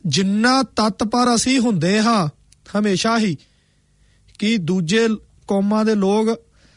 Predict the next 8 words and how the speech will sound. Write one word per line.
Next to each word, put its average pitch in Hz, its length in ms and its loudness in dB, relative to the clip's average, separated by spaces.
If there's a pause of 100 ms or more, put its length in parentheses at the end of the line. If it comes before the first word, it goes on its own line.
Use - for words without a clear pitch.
ਸਾਡੇ 196 420 -2
ਤਿਉਹਾਰ 185 400 0
ਮਨਾਉਣ 196 320 0
ਦੇ 196 100 0
ਲਈ 196 140 0
ਇੰਨੇ 190 200 0
ਹੁੰਦੇ 156 300 0
ਨੇ 262 160 -2